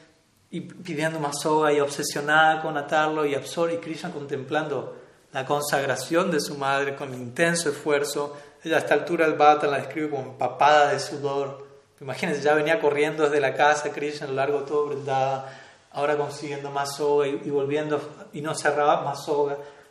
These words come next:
y faltando dos dedos y más soga, ¿no?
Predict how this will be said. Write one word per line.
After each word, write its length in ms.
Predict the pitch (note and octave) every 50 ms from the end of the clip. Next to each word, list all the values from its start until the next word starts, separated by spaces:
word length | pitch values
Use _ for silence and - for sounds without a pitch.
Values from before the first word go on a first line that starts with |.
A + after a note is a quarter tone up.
| _
y 60 | - -
faltando 460 | - C#3+ C3+ C#3+ D#3+ D#3 D3+ D#3 D3+
dos 60 | C#3+
dedos 200 | D3+ D3+ D3+ D3 D3+
y 60 | D3+
más 280 | C#3+ C#3 C3+ C#3 C#3 -
soga, 420 | - D3 C#3 C#3 C#3 C3+ C3+ C3+ C3+ - - - - _ _ -
¿no? 380 | D#3 D#3+ F#3+ - - - -